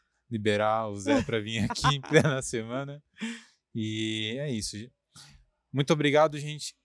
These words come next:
Speaker 1: Fica o convite aí. Dream Podcast no YouTube, Spotify, Dream P D C no Instagram. Lembrando que os nossos programas es-, vão estar disponíveis também na T V Serrana,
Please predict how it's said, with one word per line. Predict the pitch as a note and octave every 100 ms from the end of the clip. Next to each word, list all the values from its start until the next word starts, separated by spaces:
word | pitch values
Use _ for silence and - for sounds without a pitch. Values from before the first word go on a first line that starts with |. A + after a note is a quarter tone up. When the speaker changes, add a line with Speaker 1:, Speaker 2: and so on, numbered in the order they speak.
| _ _
Speaker 1:
Fica | - D3+ D3
o | D3+
convite | D3 B2+ C3+ -
aí. | C3 B2+ D#3 - _ _ _ _ _ _ _ _ _ -
Dream | C3 E3 F3 -
Podcast | D3+ C3+ - D3 C#3 - - -
no | C3+ D3
YouTube, | C3+ B2 E3+ D3+ E3 - _ - _ _ _ _
Spotify, | - - C#3+ C3 - C#3+ D3+ D3 D3+ _ _ _
Dream | C#3 D3+ D#3
P | E3
D | D3+ C3+
C | - D3 B2 B2 _ _
no | A#2+
Instagram. | B2+ D#3+ E3 C3 C3+ D3+ - _
Lembrando | B2+ B2 C3 B2+
que | B2+
os | B2
nossos | A#2+ C3 - C3
programas | - - A#2+ B2 A#2 A#2+ - -
es-, | A2
vão | A#2 B2 D#3
estar | C#3+ A2 B2+ A2+
disponíveis | A2 D#3 - D#3+ C3+ C#3 C#3+ D3 - - _ _
também | - A#2+ A#2+
na | A#2
T | A#2+
V | A2 C#3+
Serrana, | D#3+ C3 B2+ D3